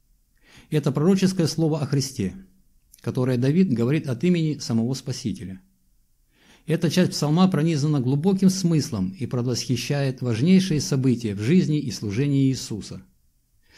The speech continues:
Стих восемь. Давид говорит, что Господь всегда был рядом с ним, указывая на постоянное присутствие Бога в жизни человека.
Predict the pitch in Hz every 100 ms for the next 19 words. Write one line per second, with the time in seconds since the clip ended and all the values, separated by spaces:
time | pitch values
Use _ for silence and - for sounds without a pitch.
0 | - - - - 160 156 147 101 - 98
1 | - _ _ _ _ _ _ _ _ _
2 | _ _ _ _ - _ - 123 170 185
3 | 165 160 131 - - _ _ _ - 135
4 | 139 139 - 180 180 - 120 127 165 131
5 | 117 127 143 147 - 104 90 - - _
6 | _ _ _ _ _ 123 104 143 120 131
7 | 127 120 120 - 127 170 185 170 143 127
8 | 156 139 127 110 127 160 123 104 139 135
9 | 131 127 123 104 85 -